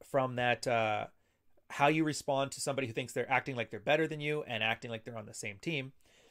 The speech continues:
You move up to an adult or a parent role. Parent-child, a very stable thing. Very stable. You can keep that, uh, transactional analysis going infinitely.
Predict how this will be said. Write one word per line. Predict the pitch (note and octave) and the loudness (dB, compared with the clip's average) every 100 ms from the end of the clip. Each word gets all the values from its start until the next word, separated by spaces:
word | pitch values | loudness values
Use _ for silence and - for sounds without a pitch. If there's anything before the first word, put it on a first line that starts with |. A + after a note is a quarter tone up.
| - - - | -18 -18 -8
You | C3+ | 0
move | D#3+ E3 | 4 6
up | D#3+ E3+ | 6 6
to | - D3+ D3+ - | 2 2 0 0
an | B2 | 2
adult | C3+ D3 A#2 - | 6 8 8 6
or | A2+ | -4
a | G2+ | -6
parent | - F3 E3 - | 0 0 0 -4
role. | F#2 - _ _ - | -12 -12 _ _ -8
Parent-child, | - F3+ - - A3 A#3 A#3+ _ - _ _ | 2 2 2 0 0 0 -4 _ -20 _ _
a | C#3 | -8
very | - D3 F3 E3 | 4 8 8 8
stable | D#3+ D#3 C#3 B2+ | 6 4 4 2
thing. | - A#2 - _ _ _ _ _ _ _ - | 0 -6 -6 _ _ _ _ _ _ _ 0
Very | D#3 D#3 C3+ | 6 6 6
stable. | - G2+ G#2+ | 2 -2 -2
You | A2 | -6
can | - | -4
keep | E3+ - | -2 6
that, | D3+ D3+ - | 6 6 2
uh, | C#3+ C3 A#2+ | 4 6 6
transactional | A#2 D3+ C3 C3 C3 C#3+ B2+ | 4 2 4 6 6 2 0
analysis | A#2+ A#2 A#2 A#2 | 2 2 0 -4
going | - A2+ A2 A2 - | -2 0 0 -4 -10
infinitely. | - B2 G#2+ F#2+ - | -8 -6 -6 -12 -16